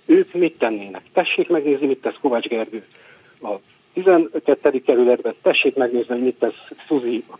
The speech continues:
kilencedik kerületben, tessék megnézni, hogy a két farkú kutyapárt úgy általában mit tesz. A két farkú kutyapárt volt az első és tulajdonképpen az egyetlen, amelyik a migránsválság ellen, illetve, hogy mondjam, ezt a migrá-,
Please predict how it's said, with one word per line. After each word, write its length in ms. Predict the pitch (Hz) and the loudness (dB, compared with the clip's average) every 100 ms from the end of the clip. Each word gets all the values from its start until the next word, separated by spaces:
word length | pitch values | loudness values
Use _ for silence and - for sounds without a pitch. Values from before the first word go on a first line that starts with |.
| - | -4
kilencedik 500 | 180 175 156 139 135 | 2 2 2 0 2
kerületben, 580 | 131 123 127 113 117 127 - - - | 2 2 0 0 -2 -2 -14 -20 -2
tessék 340 | 156 - 120 | 0 2 0
megnézni, 420 | 143 160 151 135 | 2 2 2 2
hogy 180 | 120 110 110 | 0 0 -6
a 60 | |
két 180 | - 156 | -2 -2
farkú 220 | - 123 | 0 -2
kutyapárt 500 | - 151 123 127 117 | -2 -4 -2 -2 -4
úgy 120 | 113 - | -6 -4
általában 640 | 147 160 120 120 107 110 | -2 0 0 -2 -2 -10
mit 180 | 107 98 | -12 -16
tesz. 320 | - - - - - - _ | -12 -12 -12 -20 -20 -20 _
A 40 | - | -2
két 200 | 190 208 | -2 2
farkú 300 | 151 - 107 | 0 0 -8
kutyapárt 520 | - 180 - 160 156 _ _ _ | -4 -2 0 0 -2 _ _ _
volt 300 | 127 143 143 | 2 4 4
az 100 | 107 - _ _ - | -2 -6 _ _ -6
első 500 | 143 165 - 170 160 | 0 0 2 0 0
és 220 | - - | 0 0
tulajdonképpen 400 | 135 113 - 107 | -2 0 -4 -6
az 120 | 101 | -6
egyetlen, 440 | 135 156 151 156 139 | -6 0 0 2 -2
amelyik 420 | - 120 120 - | -2 -2 -4 -4
a 40 | |
migránsválság 800 | 113 143 143 127 123 120 - 110 | -6 -2 0 0 0 -2 -2 -4
ellen, 420 | 139 143 139 139 - _ _ | 0 2 2 0 -4 _ _
illetve, 320 | 123 123 - | 0 0 0
hogy 180 | 120 135 | 0 2
mondjam, 300 | 123 113 107 | 0 -4 -6
ezt 140 | 113 | -8
a 40 | 113 | -4
migrá-, 360 | 143 147 - | -2 2 2